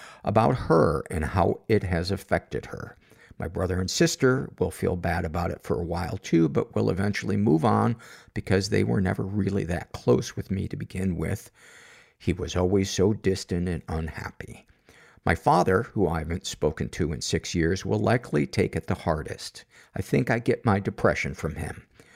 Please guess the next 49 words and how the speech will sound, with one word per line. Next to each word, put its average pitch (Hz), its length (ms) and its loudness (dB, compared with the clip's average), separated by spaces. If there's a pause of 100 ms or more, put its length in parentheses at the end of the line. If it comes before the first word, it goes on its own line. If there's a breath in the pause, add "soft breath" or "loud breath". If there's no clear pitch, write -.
(220 soft breath)
My 80 100 -2
friends 123 380 2
will 110 200 2
all 135 200 6
move 143 300 4
on 120 300 4
after 98 260 2
a 82 60 0
few 131 240 2
weeks 113 460 2
like 85 220 0
I 87 100 -2
was 90 200 -2
never 107 300 4
there 95 200 2
in 95 100 0
the 92 60 -2
first 82 320 -6
place 85 320 -4
because - 380 -8
the - 80 -10
last 113 360 -2
few 113 200 0
years 147 480 2 (480 loud breath)
I 117 60 2
haven't 123 260 4
been 127 160 4
much 127 220 2
fun 139 260 2
to 120 80 -4
be 110 180 2
around. 87 380 0 (580 soft breath)
He - 160 -2
stopped - 380 -6
drinking 127 380 2
in 95 100 2
college, 131 560 0
stopped - 280 -6
drinking 101 340 -2
coffee 117 480 2
and 85 100 -4
eating 95 240 0
fun 123 300 2
foods 151 400 4
a - 20 -6
couple - 320 -4
of 92 100 -10
years 87 280 -4
ago. - 360 -8